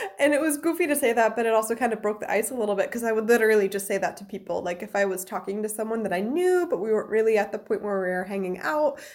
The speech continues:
but I thought they were cool, I'd be like, "Hey, look,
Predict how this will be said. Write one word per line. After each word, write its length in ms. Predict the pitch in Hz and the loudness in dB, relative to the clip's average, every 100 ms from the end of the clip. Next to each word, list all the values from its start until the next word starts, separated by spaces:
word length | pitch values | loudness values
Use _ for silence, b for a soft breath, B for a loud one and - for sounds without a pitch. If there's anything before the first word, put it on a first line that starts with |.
| B | B
but 80 | 214 | -6
I 40 | |
thought 180 | - 190 | -2 0
they 60 | 180 | 2
were 180 | 175 175 | 0 -2
cool, 440 | - 311 294 294 | -2 0 4 4
I'd 200 | 226 220 | 4 2
be 100 | 233 | 2
like, 220 | 220 208 | 2 0
"Hey, 320 | 240 330 277 | 0 0 0
look, 280 | 226 262 - | 2 0 -2